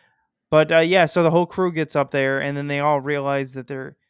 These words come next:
they're in a real fight here. But I do love, <laughs> I, I don't know, it's not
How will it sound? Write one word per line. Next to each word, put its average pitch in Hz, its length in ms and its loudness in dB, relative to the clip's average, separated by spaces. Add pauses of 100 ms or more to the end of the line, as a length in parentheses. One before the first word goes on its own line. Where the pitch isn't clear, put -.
(240)
they're 190 160 0
in 208 140 -2
a 165 80 -2
real 147 260 -6
fight 143 320 -8
here. 170 480 -8
But 156 180 -10
I 165 120 -4
do 175 280 -6
love, 160 300 -4 (640)
<laughs> - 520 -20
I, 285 200 0
I 233 140 -4
don't 302 80 -8
know, 262 160 -4
it's 202 240 -10
not 294 240 -6